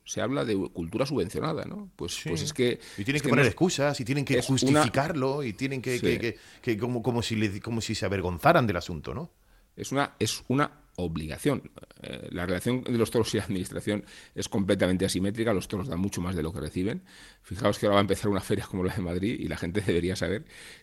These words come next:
Speaker 1: que no es que, mm, la administración madrileña,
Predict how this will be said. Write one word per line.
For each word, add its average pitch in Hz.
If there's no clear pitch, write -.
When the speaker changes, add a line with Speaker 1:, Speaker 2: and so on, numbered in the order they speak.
Speaker 1:
que 87
no 95
es 104
que, 107
mm, 85
la 92
administración 90
madrileña, 82